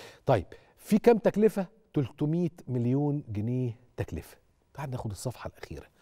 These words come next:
خلاصات زي ما يتقال كده في ال-، في الكتب. شوف مثلًا عندك في محافظة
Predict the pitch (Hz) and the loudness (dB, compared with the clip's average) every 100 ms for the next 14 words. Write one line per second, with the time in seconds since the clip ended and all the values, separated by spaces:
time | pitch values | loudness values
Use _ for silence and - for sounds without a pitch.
0 | - - _ 120 151 156 139 113 135 110 | -20 -20 _ 2 6 6 6 2 0 0
1 | - - - 101 110 104 90 - 101 - | -4 -14 -8 -4 -4 -4 -6 -8 -10 -8
2 | 90 - 67 65 - _ - 87 - - | -8 -8 -14 -14 -20 _ -18 -16 -16 -20
3 | _ - _ _ _ _ _ _ _ _ | _ -20 _ _ _ _ _ _ _ _
4 | _ _ _ - - - - - 240 202 | _ _ _ -20 -20 -20 -18 2 4 6
5 | 208 208 190 175 - - 123 156 135 - | 4 6 6 4 0 -4 0 2 0 -2
6 | - _ - - 147 147 113 - 113 - | -10 _ -8 2 4 4 0 -2 -2 2
7 | 131 | 0